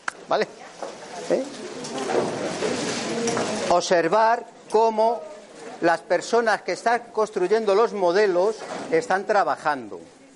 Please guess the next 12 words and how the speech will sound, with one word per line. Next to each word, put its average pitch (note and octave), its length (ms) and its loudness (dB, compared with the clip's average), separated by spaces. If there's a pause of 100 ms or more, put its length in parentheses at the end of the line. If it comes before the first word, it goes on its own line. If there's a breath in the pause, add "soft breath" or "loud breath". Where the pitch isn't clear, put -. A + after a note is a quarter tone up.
(1500)
¿Ya F#3 100 6
estamos? B3+ 520 2 (1120)
¿Sí? G#3+ 300 6 (1400)
Ahora, G#3+ 320 4 (1400)
uno A3+ 200 6
de C4+ 60 8
los C4+ 100 4
participantes B3 840 -2
por F3+ 260 0
mesa, A#3 480 2 (280)
uno A#3+ 280 4
solo, B3 580 2